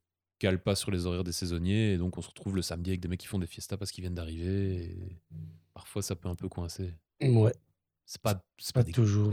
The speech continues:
Speaker 2: Oui, ça peut arriver souvent,
Speaker 1: c'est
Speaker 2: quoi.
Speaker 1: pas des gros problèmes, mais c'est ce qui justifie le fait que parfois, il y a des bâtiments où on préfère
Speaker 2: Bah, genre l'Aiguille Noire, là, c'est uniquement saisonnier. Il y aura
Speaker 1: Ouais,
Speaker 2: jamais
Speaker 1: c'est
Speaker 2: autre
Speaker 1: ça.
Speaker 2: chose que des
Speaker 1: C'est ça.
Speaker 2: saisonniers.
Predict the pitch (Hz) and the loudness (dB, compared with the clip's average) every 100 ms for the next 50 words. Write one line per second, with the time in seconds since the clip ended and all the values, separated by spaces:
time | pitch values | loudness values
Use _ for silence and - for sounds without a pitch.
0 | 101 104 104 98 101 98 98 95 98 87 | 6 6 6 4 6 6 6 6 4 4
1 | 82 78 107 98 113 110 123 127 113 123 | 0 -2 -2 0 4 6 6 4 4 6
2 | 131 104 98 92 90 90 85 - 90 - | 6 4 4 4 2 0 -2 -4 -4 -4
3 | - 101 104 - 104 - 107 - 113 - | -2 0 0 0 -4 0 0 2 0 0
4 | 104 90 - 110 95 92 - 98 101 92 | 0 -2 0 0 0 -2 -2 0 0 0
5 | 85 95 - 101 92 _ _ _ _ _ | -4 -6 -6 -8 -8 _ _ _ _ _
6 | _ _ _ - 107 98 101 104 101 104 | _ _ _ 2 6 8 8 8 8 10
7 | 117 113 113 113 - 113 - 117 104 104 | 10 10 10 8 4 -2 4 6 6 8
8 | 101 92 92 98 101 87 85 95 95 95 | 6 6 6 8 6 6 4 4 6 6
9 | 95 90 90 101 92 90 85 87 85 92 | 6 6 4 2 4 2 2 2 4 4